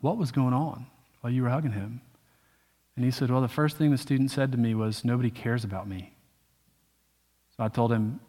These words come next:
'I care about you.'" So there you have it. That's the enemy being embraced.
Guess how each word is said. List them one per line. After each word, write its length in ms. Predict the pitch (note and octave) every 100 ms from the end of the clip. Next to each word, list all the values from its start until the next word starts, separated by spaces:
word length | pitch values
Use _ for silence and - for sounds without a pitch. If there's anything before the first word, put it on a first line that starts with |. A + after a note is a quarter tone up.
| _ _ -
'I 120 | A#2+
care 220 | - G#2+
about 240 | F#2+ F#2+ A#2+
you.'" 160 | F#2+ - _ _ _ _ _ _ _ _ _ _ _ _ _ _ _ _ _ _ _ _ _ _ _ _ _ _ _ _ _ _ _ _ _ _ _ _ _ _ _ _ _ _ _ _ -
So 140 | -
there 120 | C#3
you 60 | D#3
have 240 | D3+ C#3
it. 120 | G#2+ - - _ _ _ _ _ _ _ _ _ _ _ _
That's 180 | C3 -
the 160 | D3+ D3
enemy 340 | C#3+ A2+ G2+
being 280 | G2+ A2+ A2+
embraced. 600 | A2 A2 G2+ G2+ -